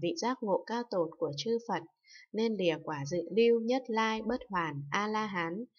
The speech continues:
Này các thiên tử, vì lìa quả vị giác ngộ cao tột của chư Phật, nên lìa quả vị độc giác. Này các thiên tử, vì lìa quả vị giác ngộ cao tột của chư Phật, nên lìa tất cả hạnh đại Bồ Tát.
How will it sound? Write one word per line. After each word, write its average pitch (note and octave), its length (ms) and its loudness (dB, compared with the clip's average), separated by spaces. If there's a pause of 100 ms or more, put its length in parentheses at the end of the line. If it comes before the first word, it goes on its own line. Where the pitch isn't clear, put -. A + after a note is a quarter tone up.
(320)
Này E3+ 320 2
các C#4 200 2
thiên C4+ 240 6
tử, E3+ 360 2
vì E3+ 180 4
lìa E3 220 2
quả D#3 240 -2
vị E3+ 160 0
giác B3 240 0
ngộ G#3 260 0
cao C4 240 0
tột F3 280 4
của E3 200 -2
chư - 160 0 (160)
Phật, E3+ 160 0 (520)
nên B3 220 4
lìa F3 320 2
quả D3+ 220 -2
vị F3 200 0
độc E3 180 0
giác. B3+ 300 2 (480)
Này D#3 280 -2
các B3 200 0
thiên A#3 240 2
tử, F3 260 0 (180)
vì D#3+ 180 0
lìa D#3+ 220 0
quả D3+ 240 -8
vị F3 140 0
giác A#3+ 260 0
ngộ G3 260 2
cao A3+ 240 0
tột E3 280 2
của D#3 200 0
chư A3+ 220 0 (100)
Phật, E3+ 160 0 (500)
nên A3 220 0
lìa F3+ 160 2 (100)
tất A#3+ 180 0
cả F3+ 160 2
hạnh D#3 320 -4
đại E3+ 240 0
Bồ D#3+ 220 -2 (100)
Tát. A3+ 200 2